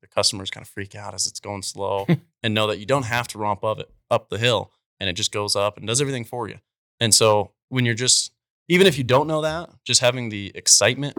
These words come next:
Speaker 1: about a brand that you can trust is a good brand, um, i-, is, is something that I feel is, like, kinda easy to do, that you can kinda bounce off somebody's energy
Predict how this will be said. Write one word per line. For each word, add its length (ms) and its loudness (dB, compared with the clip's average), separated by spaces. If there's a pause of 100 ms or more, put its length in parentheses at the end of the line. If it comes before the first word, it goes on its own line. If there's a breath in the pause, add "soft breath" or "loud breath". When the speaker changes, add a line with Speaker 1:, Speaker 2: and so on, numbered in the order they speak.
(200)
Speaker 1:
about 180 4
a 60 2
brand 460 -2
that 340 -4
you 120 -8
can 220 -12
trust 600 2
is 140 -6
a 80 -2
good 280 -8
brand, 400 -10 (460)
um, 480 -4 (480)
i-, 180 2
is, 360 -2 (340)
is 140 4
something 680 0 (160)
that 160 6
I 40 2
feel 240 -6
is, 140 0
like, 140 -4
kinda 260 -10
easy 220 -10
to 80 -10
do, 280 -4 (420)
that 120 0
you 100 -6
can 160 -10
kinda 200 -6
bounce 300 -4
off 160 -2
somebody's 280 -8
energy 420 -12